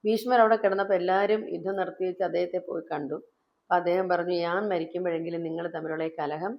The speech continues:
തീർന്നെങ്കിൽ കൊള്ളാമായിരുന്നു." ആ സമയത്താണ് ഭീഷ്മർ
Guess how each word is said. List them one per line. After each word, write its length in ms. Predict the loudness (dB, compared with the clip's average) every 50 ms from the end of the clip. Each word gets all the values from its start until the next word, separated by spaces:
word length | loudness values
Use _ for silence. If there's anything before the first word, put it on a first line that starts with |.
| -12 _ -12
തീർന്നെങ്കിൽ 500 | -10 -10 -8 -8 -8 -6 -6 -8 -8 -8 _ -6
കൊള്ളാമായിരുന്നു." 600 | -6 -4 -4 -6 -8 -10 -14 -20 _ _ _ _ _ _ _ _ _ _ _ _ _ _ _ _ _ _ _ _ _ _ _ _ _ _ _ _ _ _ _ _ _ _ _ _ 4
ആ 140 | 6 6 6
സമയത്താണ് 640 | 6 4 2 4 2 2 2 2 2 2 2 0
ഭീഷ്മർ 640 | 0 0 2 2 2 0 -2 -2 0 0 0 0 -2